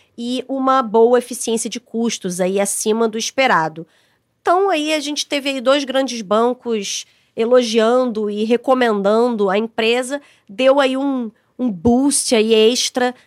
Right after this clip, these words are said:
numa ação que já vinha subindo desde o início do ano. Então, eu acho que a Eco Rodovias merece aí esse prêmio de touro da semana, Vitor.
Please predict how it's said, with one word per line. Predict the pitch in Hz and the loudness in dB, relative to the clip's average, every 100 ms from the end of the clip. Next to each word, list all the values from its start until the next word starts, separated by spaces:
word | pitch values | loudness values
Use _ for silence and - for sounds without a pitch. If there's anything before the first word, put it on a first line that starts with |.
| _ | _
numa | 262 277 277 | -4 2 2
ação | 254 277 277 | 2 0 0
que | 262 | 0
já | 269 | -2
vinha | 240 247 | -2 -4
subindo | 247 233 220 220 | -4 -4 -2 -2
desde | 208 220 214 | 0 -2 -2
o | |
início | 214 208 226 | -6 -6 -8
do | 247 | -4
ano. | 214 220 | -2 -2
Então, | 233 226 220 214 214 | -6 -6 -6 -4 -4
eu | |
acho | 208 208 - | -4 -6 -6
que | 220 | -4
a | |
Eco | 208 220 | -4 -4
Rodovias | 220 208 233 185 196 202 | -6 -2 -4 -4 -8 -8
merece | 214 208 185 180 - 185 | -6 -6 -6 -10 -12 -12
aí | 180 | -12
esse | 180 180 | -14 -16
prêmio | - 180 180 185 185 _ _ | -8 -4 -2 -4 -10 _ _
de | 190 196 | -10 -6
touro | 208 196 | -2 -2
da | 190 | -2
semana, | 190 240 196 147 | -4 -4 -4 -8
Vitor. | 147 147 - | -12 -18 -20